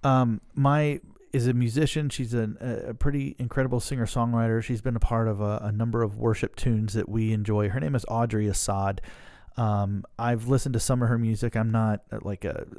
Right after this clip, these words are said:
a, a, a huge fan by any stretch. I've enjoyed what I've heard of her. But a couple weeks ago, um, right around, I might, it might have been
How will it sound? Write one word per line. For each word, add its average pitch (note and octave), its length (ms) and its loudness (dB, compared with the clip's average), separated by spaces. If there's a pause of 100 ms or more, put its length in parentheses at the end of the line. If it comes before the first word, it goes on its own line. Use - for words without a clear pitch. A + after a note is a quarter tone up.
a, G2+ 200 -4 (260)
a, G2 100 -4 (520)
a A2 60 -6
huge - 300 -4
fan G#2+ 280 0
by G2 160 -2
any F#2 160 -4
stretch. - 440 -6
I've A2 260 0
enjoyed A2 460 4
what G#2+ 80 2
I've G2 160 -2
heard G2+ 160 0
of F#2 140 -2
her. G2+ 160 -6 (420)
But C#3+ 100 6
a B2+ 60 4
couple F3 320 4
weeks C3 240 2
ago, G#2 540 2
um, G#2+ 520 0
right B2+ 320 2
around, C3+ 500 0 (280)
I - 160 -10
might, A#2+ 240 -4
it - 80 -8
might A#2+ 300 -2
have G#2 120 -2
been G2+ 440 -2